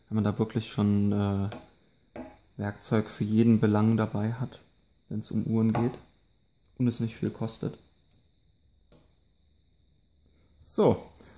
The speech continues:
Schrauben sind festgedreht, Deckel sitzt und wenn die Batterie jetzt voll wäre, stellt's euch einfach vor, würde das jetzt laufen. Jo, also, wie gesagt, die drei Modelle habe ich euch gezeigt, wie das funktioniert.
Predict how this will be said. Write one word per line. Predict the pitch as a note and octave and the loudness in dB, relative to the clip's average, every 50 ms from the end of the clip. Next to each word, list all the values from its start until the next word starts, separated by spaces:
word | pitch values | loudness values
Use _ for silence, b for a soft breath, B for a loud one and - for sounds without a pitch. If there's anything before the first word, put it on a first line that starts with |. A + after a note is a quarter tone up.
| b | b
Schrauben | - - - B2+ C3+ C#3+ | -10 0 2 4 4 6
sind | B2+ C3 A#2+ - | 6 6 4 6
festgedreht, | - D3+ D#3+ - - - F3 G3+ A3 A3 A#3 A3+ - - _ _ _ _ _ _ _ _ _ _ _ _ _ _ _ _ _ _ _ _ _ - | 4 2 2 2 -2 -2 0 4 4 4 4 4 -2 -16 _ _ _ _ _ _ _ _ _ _ _ _ _ _ _ _ _ _ _ _ _ -10
Deckel | B2+ B2+ - B2 A2+ G#2+ | -6 0 2 2 2 4
sitzt | A2+ D3 G#3+ - - - - - - _ _ _ _ _ _ - - _ - | 4 2 2 2 -4 -12 -14 -16 -20 _ _ _ _ _ _ -20 -20 _ -20
und | - - C3+ B2+ A#2+ A#2+ A#2+ - - - - _ _ _ _ _ _ _ _ _ _ | -10 -4 0 2 4 2 2 0 -6 -18 -20 _ _ _ _ _ _ _ _ _ _
wenn | - A2 A#2 B2 | 2 4 6 8
die | B2 | 8
Batterie | A2 A2 G#2 G#2+ G#2 A2+ G#2 | 8 6 4 4 4 6 6
jetzt | G2+ - - - | 6 4 2 2
voll | - G#2 A2+ A2+ A#2 A2+ | 6 8 8 8 10 8
wäre, | A2+ A2+ A2+ A2+ A2 | 8 6 6 4 0
stellt's | - - G#2+ A2 G#2+ - | 2 2 2 2 2 2
euch | - G2+ G2 | 0 2 2
einfach | F#2+ F#2+ - G2 | 2 0 0 -4
vor, | - - G#2 G#2+ C3 C3 A2+ | -2 2 2 2 2 6 6
würde | G#2+ G2+ G2 F#2+ | 8 8 8 8
das | - G#2 - - | 4 4 0 0
jetzt | D3 - - | -2 -2 0
laufen. | - - - E3+ - - - - _ B B B B B B B B B B B B B - | 2 2 2 2 0 -4 -8 -8 _ B B B B B B B B B B B B B -2
Jo, | - - - F3+ - - - - - - - | 2 2 2 2 -2 -8 -20 -20 -18 -10 -2
also, | - E3 C3 G#2 F#2+ F#2+ - - | -2 0 2 2 0 -2 -2 -6
wie | C#3 C#3 | -4 -2
gesagt, | D3 C#3+ C#3+ B2 A2 - - - - - _ _ | 0 0 0 0 0 -4 -10 -20 -20 -20 _ _
die | - C3+ | -6 -4
drei | C3 B2+ B2+ C3 C3 | 0 2 2 4 4
Modelle | C3 B2+ B2 B2+ B2+ C3 B2+ | 4 6 6 4 4 4 2
habe | B2 A#2+ | 2 0
ich | A#2+ - B2 | 0 -2 -2
euch | A#2 - - | -4 -2 -2
gezeigt, | C3 B2+ - D3+ D#3+ - - C3 | -4 -2 -2 -4 -4 -2 2 2
wie | |
das | A#2 A#2 - | 2 2 2
funktioniert. | - - A#2 G#2+ - - - A2 C#3+ F3+ A3 - | 2 2 2 2 4 4 4 6 6 4 2 0